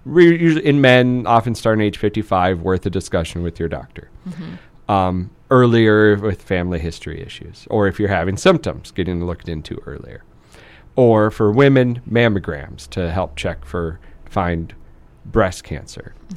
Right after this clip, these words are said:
Speaker 1: Often starting age forty or so, some recommendations fifty, also looking at your, your family history.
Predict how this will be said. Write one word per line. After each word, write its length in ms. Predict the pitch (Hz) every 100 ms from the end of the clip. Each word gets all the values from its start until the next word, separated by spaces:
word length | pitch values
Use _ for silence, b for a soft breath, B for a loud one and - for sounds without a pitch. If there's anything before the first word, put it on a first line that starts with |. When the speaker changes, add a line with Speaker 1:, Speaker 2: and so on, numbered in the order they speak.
| 123
Speaker 1:
Often 600 | 107 104 120 113 110 104 b b
starting 400 | - 120 101 95
age 240 | 95 90
forty 580 | - 104 98 98 98 101 -
or 140 | 98 95
so, 580 | - 107 98 95 95 101
some 440 | - - - 101
recommendations 720 | 90 87 104 92 92 - 95 -
fifty, 560 | 95 85 - 90 85 B B -
also 320 | 117 101 104
looking 340 | 95 92 90 87
at 240 | 85 80 -
your, 300 | 98 85 87
your 180 | 92 87
family 360 | 90 82 82
history. 460 | 82 82 - 78